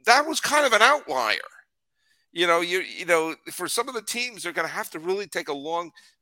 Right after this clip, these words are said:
long look in the mirror and say, "Should we go for it? Should we pull the trigger?" But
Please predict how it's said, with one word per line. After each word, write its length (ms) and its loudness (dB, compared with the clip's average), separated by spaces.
long 580 -2
look 200 -6
in 80 -10
the 80 -10
mirror 540 -4
and 120 -20
say, 340 -14
"Should 480 -6
we 120 -16
go 180 -12
for 340 -12
it? 120 -10
Should 260 -10
we 120 -12
pull 260 -4
the 100 -14
trigger?" 520 -6
But 200 6